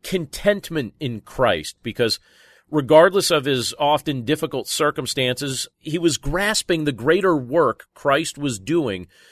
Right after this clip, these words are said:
through these difficulties and in the lives of the people that Paul was seeking to serve. So he was comforted. He was overflowing with joy. He was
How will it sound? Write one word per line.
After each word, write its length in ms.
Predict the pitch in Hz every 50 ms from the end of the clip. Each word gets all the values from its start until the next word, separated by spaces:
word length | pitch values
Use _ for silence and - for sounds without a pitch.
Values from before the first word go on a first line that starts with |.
| _ _ _
through 400 | - - - 143 165 202 233 226
these 320 | 180 202 202 180 170 143 117
difficulties 800 | 160 160 - - 120 - - 80 67 - - 82 76 82 - -
and 320 | - 175 175 170 147 123 117
in 120 | 120 120
the 100 | 123 131
lives 360 | 123 98 90 87 90 92 92
of 100 | 110 101
the 80 | 107 123
people 400 | - - 110 98 - - 101 95
that 200 | 92 - - _
Paul 320 | - 101 87 85 85 87
was 160 | 95 120 135 -
seeking 560 | - - - 80 73 - - 78 82 92 95
to 80 | 120
serve. 540 | 127 - - - 208 208 170 101 71 - - _ _ _ _ _ _ _
So 160 | - - 160 135
he 100 | 147 185
was 180 | 175 208 -
comforted. 540 | - - - 247 294 - - 170 127 - - _ _ _ _ _
He 60 | -
was 160 | 185 190 175 - -
overflowing 680 | - 220 254 269 233 247 202 - - 175 160 156 151 139
with 160 | 127 120 -
joy. 260 | - - 104 85 87 87
He 120 | 107 139
was 200 | 143 147 127 -